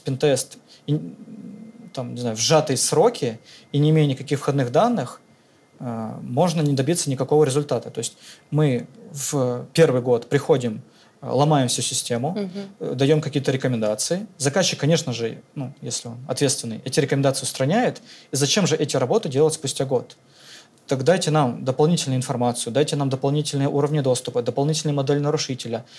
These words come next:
Speaker 1: Давайте прорабатывать вообще, э, со всех сторон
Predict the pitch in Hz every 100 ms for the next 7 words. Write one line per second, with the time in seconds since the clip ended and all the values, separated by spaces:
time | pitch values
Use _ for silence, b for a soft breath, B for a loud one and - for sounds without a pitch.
0 | B B 131 165 160 147 139 131 156 160
1 | 131 139 - 120 113 b b b - 127
2 | 113 113 113 120 - - 170 - 143 -
3 | 160 - 147 127 110